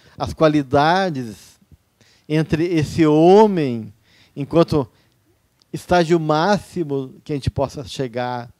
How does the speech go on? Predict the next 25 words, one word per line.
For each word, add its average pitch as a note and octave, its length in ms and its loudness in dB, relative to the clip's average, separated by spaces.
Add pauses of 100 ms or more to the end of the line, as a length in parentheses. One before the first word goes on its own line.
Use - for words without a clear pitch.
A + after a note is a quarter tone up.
(400)
e D3 60 -8
também F#3+ 560 -2
daquilo E3+ 320 2
que F#3+ 100 -2
mais F3+ 340 -2
se - 80 -6
aproxima E3+ 600 -4
de C3+ 140 -6
Deus, C3+ 440 -4
que C#3 100 -12
Joana B2+ 220 -10
falou C3 200 -12
assim. C3+ 140 -12
Então, D#3 200 -4 (320)
ele, D3+ 120 -8
de D3 120 -2
alguma E3 220 2
maneira, E3 340 0 (220)
ele D#3+ 120 -2
tem F3+ 140 0
essa D#3+ 160 -4
faceta E3+ 1000 -4 (240)
dupla C#3+ 680 0 (480)
de - 100 -20
trazer D3+ 640 -2